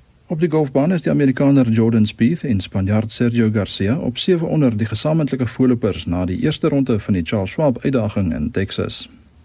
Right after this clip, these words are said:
Suid-Afrika se Dylan Fratelli is gesamentlik negenenzestigste op twee oor.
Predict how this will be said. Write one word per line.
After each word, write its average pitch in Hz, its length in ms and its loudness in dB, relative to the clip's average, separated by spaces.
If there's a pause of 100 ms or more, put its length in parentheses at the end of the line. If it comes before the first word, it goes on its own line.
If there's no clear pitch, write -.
(220)
Suid-Afrika 170 640 -2
se 175 140 -4
Dylan 131 280 4
Fratelli 110 440 0
is - 120 -4
gesamentlik 120 600 0
negenenzestigste 110 1160 -2
op - 240 -10
twee 85 300 -6
oor. - 240 -4